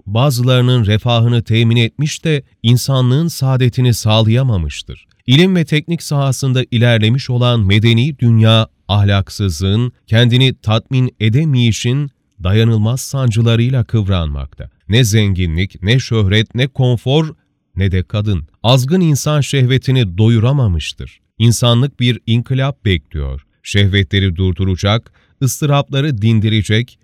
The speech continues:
kalplere huzur getirecek bir inkılaba muhtacız hepimiz. Her şeyi yerli yerine koyacak,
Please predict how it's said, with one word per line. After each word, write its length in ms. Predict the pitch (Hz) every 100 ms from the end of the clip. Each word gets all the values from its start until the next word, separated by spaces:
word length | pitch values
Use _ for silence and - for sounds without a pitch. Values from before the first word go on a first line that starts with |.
| _
kalplere 460 | - 123 - 160 170
huzur 640 | 135 - 110 113 202 208
getirecek 640 | 156 139 147 131 139 131 135
bir 220 | 131 117 117
inkılaba 640 | 131 131 147 147 135 147
muhtacız 760 | 156 135 - 123 107 92 85 -
hepimiz. 600 | 85 - 73 67 - - _ -
Her 180 | 110 123
şeyi 340 | - 120 117
yerli 300 | 104 110 120
yerine 320 | 131 113 110
koyacak, 640 | - 110 107 95 120 135